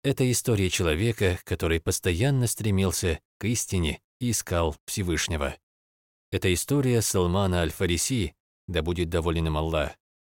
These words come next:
Предоставим же слово самому Салману с тем, чтобы он лично изложил основные события своей истории.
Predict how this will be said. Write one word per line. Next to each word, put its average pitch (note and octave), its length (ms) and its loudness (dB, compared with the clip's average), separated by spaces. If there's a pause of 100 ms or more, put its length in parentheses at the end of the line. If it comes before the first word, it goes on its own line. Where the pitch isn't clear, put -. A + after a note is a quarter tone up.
(320)
Предоставим C#3 560 2
же A#2+ 100 2
слово G#2+ 360 2
самому A#2+ 460 2
Салману F2+ 680 0
с - 100 -12
тем, C#3+ 160 -4
чтобы G2+ 300 -2
он A#2+ 100 2
лично B2+ 420 0
изложил E2 520 -2 (100)
основные F#2+ 560 0
события F2+ 720 -2
своей E2+ 400 -2
истории. D2 560 -2